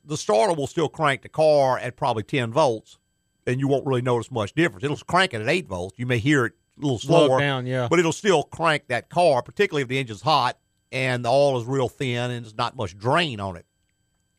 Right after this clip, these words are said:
Speaker 1: But it does take a toll on that starter running at low voltage 'cause it's
Speaker 2: Right,
Speaker 1: not, it's
Speaker 2: picks the
Speaker 1: designed to
Speaker 2: heat up.
Speaker 1: run at twelve and a half to thirteen volts, and you're running it at eleven. So it's gonna take a toll on many components in the car.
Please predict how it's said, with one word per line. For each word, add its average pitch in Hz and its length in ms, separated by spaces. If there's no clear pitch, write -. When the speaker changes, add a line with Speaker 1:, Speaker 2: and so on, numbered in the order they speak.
Speaker 1:
But 160 260
it 147 120
does 175 260
take 135 260
a - 40
toll 165 400
on 101 80
that 95 120
starter 107 280
running 123 300
at 87 80
low 107 180
voltage 143 360
'cause 101 140
it's - 40
Speaker 2:
Right, 131 180
Speaker 1:
not, 107 80
it's 113 80
Speaker 2:
picks 147 160
the 143 60
Speaker 1:
designed 175 260
to 131 60
Speaker 2:
heat 135 40
up. 143 40
Speaker 1:
run 147 120
at 123 100
twelve 139 240
and 117 80
a 123 40
half 120 140
to - 60
thirteen 135 440
volts, 107 320
and 156 140
you're 139 100
running 139 340
it 113 40
at 117 100
eleven. 120 420
So 175 380
it's 175 160
gonna 165 180
take 190 300
a - 40
toll 156 460
on 113 200
many 151 220
components 123 680
in 113 160
the 95 60
car. 101 460